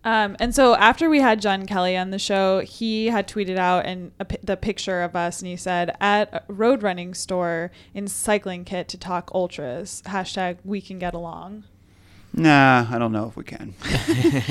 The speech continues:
Speaker 1: And then he said, "Briar scratches didn't show up very well in the picture, but I definitely hadn't realized my legs were still that swollen."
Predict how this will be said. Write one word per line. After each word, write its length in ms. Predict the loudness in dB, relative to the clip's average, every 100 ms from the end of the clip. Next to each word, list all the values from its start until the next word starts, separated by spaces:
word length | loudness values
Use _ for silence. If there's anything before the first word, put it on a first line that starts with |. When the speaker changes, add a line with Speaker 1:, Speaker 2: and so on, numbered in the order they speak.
| -2 -4 -6 -2
Speaker 1:
And 160 | 2
then 100 | 4
he 100 | 4
said, 220 | 4 2 4
"Briar 260 | 4 6 4
scratches 520 | 2 2 2 -2 -4
didn't 260 | -4 -4
show 160 | -2 0
up 180 | 0 2
very 160 | 2
well 200 | 2 0
in 80 | -2
the 60 | -4
picture, 380 | -6 -6 -4 -4
but 240 | -2 -4 -2
I 120 | -4
definitely 460 | -2 -4 -2 -4 -2
hadn't 280 | -2 -4
realized 380 | -4 -4 -4 -6
my 140 | -8 -6
legs 320 | -6 -8 -10
were 80 | -12
still 340 | -8 -6 -4
that 240 | -4 -6 -8
swollen." 560 | -10 -10 -8 -10 -12